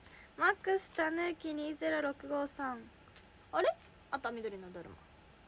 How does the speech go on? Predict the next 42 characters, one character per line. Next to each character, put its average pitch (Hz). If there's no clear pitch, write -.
あ 359
り 403
が 403
と 381
う 359
ご 349
ざ 359
い 370
ま 359
す。 -
ピ 330
ン 349
マ 359
イ 339
声 349
の 269
メ 247
イ 240
ク？ 196
本 349
当？ 370
い 311
つ -
も 302
と 240
変 240
わ 254
ん 254
な 262
い -
ん 226
だ 196
け 196
ど 190
な。 185
今 269
日 247
は 190
お 208
外 220
で 208
す。 -